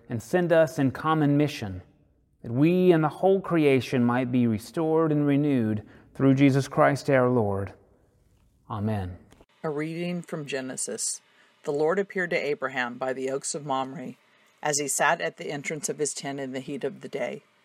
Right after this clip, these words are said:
Speaker 2: He looked up and saw three men standing near him. When he saw them, he ran from the tent entrance to meet them and bowed down to the ground. He said,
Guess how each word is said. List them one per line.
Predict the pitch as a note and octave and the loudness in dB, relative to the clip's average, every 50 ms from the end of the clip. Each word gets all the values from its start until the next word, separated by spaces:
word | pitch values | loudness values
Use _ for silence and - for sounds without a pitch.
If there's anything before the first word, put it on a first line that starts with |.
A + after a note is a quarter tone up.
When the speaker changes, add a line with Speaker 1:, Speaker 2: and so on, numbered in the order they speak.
| _ _ _ _ _ | _ _ _ _ _
Speaker 2:
He | _ - D#3+ | _ -4 0
looked | D3 D3 C#3 - - | 0 0 0 0 2
up | D#3+ D3+ F3+ - - - - | 0 0 0 -2 -6 -16 -16
and | D3+ D3 - | -12 -8 -2
saw | - D3+ C#3+ | 0 0 0
three | - - F#3+ G3+ | 0 -4 -6 -6
men | F#3+ F3+ F3 F3 E3+ | -4 -4 -6 -6 -6
standing | D3+ - - E3+ D3 D3 D3 D3 C#3+ | -6 -6 -6 -6 -6 -6 -8 -8 -8
near | C3+ C3+ C3+ C3 | -8 -8 -10 -10
him. | B2+ C3 A#2+ A#2+ B2+ C3 - _ _ _ _ _ _ _ | -10 -10 -12 -12 -12 -14 -16 _ _ _ _ _ _ _
When | _ E3 D#3+ | _ -6 -6
he | D#3+ D3 | -6 -6
saw | - - G3+ G3+ A3 A3 | -2 0 2 2 2 0
them, | F3 C3+ B2 A#2+ D3+ - _ | -2 -6 -8 -10 -12 -16 _
he | _ E3+ D3+ | _ -12 -6
ran | C3+ D3 C#3+ D#3 D#3+ D#3 | -2 0 0 0 0 -4
from | - E3 D#3+ | -8 -8 -6
the | D#3 D3+ | -6 -6
tent | - - D#3+ D#3 D3+ - | -4 -4 -4 -4 -4 -6
entrance | - D3 C#3+ C3 - C#3+ C3+ C3 - - | -8 -10 -10 -8 -8 -8 -6 -6 -8 -8
to | - D3 | -8 -8
meet | C#3 C3+ B2+ - - | -8 -8 -10 -10 -10
them | D3+ C#3 C3 C3+ - _ _ _ _ _ _ | -10 -10 -10 -12 -14 _ _ _ _ _ _
and | - D3+ C3+ | -12 -2 0
bowed | C#3 C3 C3+ C#3 C3+ C3 | 2 4 4 2 0 -2
down | C#3 B2+ C3 B2+ A#2 | -4 -6 -6 -6 -10
to | - - | -12 -12
the | - C#3 | -12 -10
ground. | - - C3 C3 C3+ B2+ B2+ - - _ _ _ _ _ _ _ _ _ _ _ | -8 -6 -6 -6 -6 -8 -12 -14 -18 _ _ _ _ _ _ _ _ _ _ _
He | - E3 | -10 -6
said, | D#3 - - F3 D#3 C#3+ B2 - | -6 0 2 4 4 2 2 -2